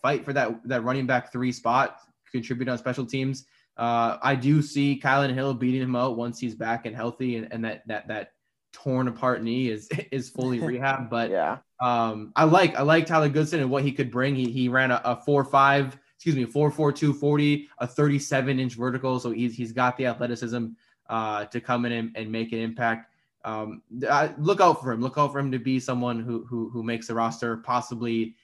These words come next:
Speaker 1: uh, in the, in lieu of an injured player.
Speaker 2: Yeah, and did he, you may have mentioned it and I missed it, but he, did he have any punt return or kick return experience?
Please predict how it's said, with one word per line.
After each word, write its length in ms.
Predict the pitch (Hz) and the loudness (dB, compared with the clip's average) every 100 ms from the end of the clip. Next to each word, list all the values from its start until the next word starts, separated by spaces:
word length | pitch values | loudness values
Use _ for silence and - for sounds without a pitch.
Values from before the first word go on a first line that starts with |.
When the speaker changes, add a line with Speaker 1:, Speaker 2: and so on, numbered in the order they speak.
| _ _ - | _ _ -10
Speaker 1:
uh, 220 | 107 107 | -6 -4
in 200 | 117 117 | -4 -4
the, 100 | 113 | -4
in 220 | 120 120 | -4 -4
lieu 220 | 120 123 113 | 0 0 -2
of 100 | 107 | -4
an 80 | |
injured 340 | - 113 110 107 | -6 -6 -8 -8
player. 320 | 107 107 107 _ _ _ _ | -10 -10 -14 _ _ _ _
Speaker 2:
Yeah, 200 | 180 156 | 4 6
and 300 | - 185 170 | 4 0 2
did 180 | 208 180 | 0 2
he, 280 | 254 247 165 | 0 0 2
you 80 | |
may 120 | 190 202 | 2 2
have 100 | 170 | 2
mentioned 340 | 147 143 127 | 0 -4 -2
it 140 | 117 98 | 0 2
and 160 | 127 | 0
I 60 | 113 | -2
missed 240 | 113 - | -4 -4
it, 80 | 107 | -2
but 140 | 127 | -2
he, 120 | - 147 | -4 0
did 200 | 170 165 | 2 4
he 100 | 214 | 4
have 180 | 202 | 6
any 180 | 196 175 | 4 0
punt 280 | 156 170 135 | 0 -2 0
return 340 | 165 190 180 | -2 2 2
or 80 | 147 | 0
kick 200 | - 156 | -2 -2
return 260 | 170 180 170 | -2 -2 -4
experience? 640 | - - 185 208 - - | -6 -6 -6 -6 -12 -18